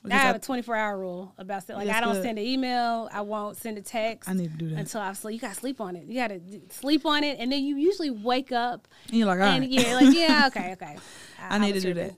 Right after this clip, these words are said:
Speaker 1: that. I need to do that.
Speaker 2: <laughs>
Speaker 1: So, so yeah. So thank you for your candor.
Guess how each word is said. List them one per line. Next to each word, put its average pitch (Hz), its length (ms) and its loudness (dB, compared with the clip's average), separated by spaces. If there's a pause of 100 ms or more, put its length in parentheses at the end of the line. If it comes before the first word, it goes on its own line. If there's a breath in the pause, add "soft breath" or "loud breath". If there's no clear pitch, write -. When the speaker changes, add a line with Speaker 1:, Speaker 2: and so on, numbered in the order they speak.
Speaker 1:
that. - 140 0
I 175 80 -2
need 175 100 -2
to 349 120 4
do 359 160 2
that. 320 360 -2
Speaker 2:
<laughs> 294 60 -2
Speaker 1:
So, - 380 -8
so 185 220 -6
yeah. 180 260 -4
So 208 200 -4
thank 294 280 2
you 311 80 4
for 285 120 2
your 220 200 4
candor. 262 520 4